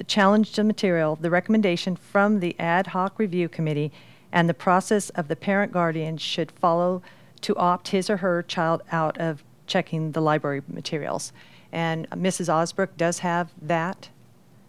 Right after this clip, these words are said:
in writing. And I would like to speak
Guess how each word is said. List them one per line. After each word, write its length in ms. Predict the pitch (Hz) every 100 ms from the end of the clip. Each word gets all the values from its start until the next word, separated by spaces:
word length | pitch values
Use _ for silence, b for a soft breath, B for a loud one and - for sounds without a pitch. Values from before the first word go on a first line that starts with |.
| -
in 120 | - 202
writing. 440 | 175 160 196 269 - - - _ - b b b b b - _ -
And 800 | - 165 165 160 160 160 165 156 b b b - - - - - - - - -
I 100 | 175
would 140 | 175
like 180 | 175 175
to 60 | -
speak 340 | - 190 190